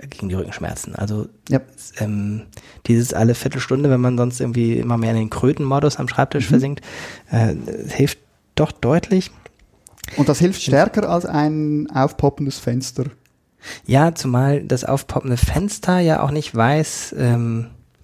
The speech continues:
Speaker 1: also erstens gucke ich vielleicht gar nicht auf diesen Bildschirm gerade,
Speaker 2: Mhm.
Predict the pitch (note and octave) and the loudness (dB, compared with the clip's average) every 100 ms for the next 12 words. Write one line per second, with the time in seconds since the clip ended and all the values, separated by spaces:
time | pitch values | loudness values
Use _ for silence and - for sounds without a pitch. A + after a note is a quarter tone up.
0 | _ - - G#2+ - - A#2+ - - - | _ -12 -6 -4 -4 -6 -6 -8 -12 -6
1 | C3+ C3 A2 - A2 A#2 - A2+ - G2+ | -2 0 0 0 -2 -4 -6 -10 -8 0
2 | A#2 D#3 F3+ F#3 F#3 G3 C4 | 0 2 2 4 4 6 4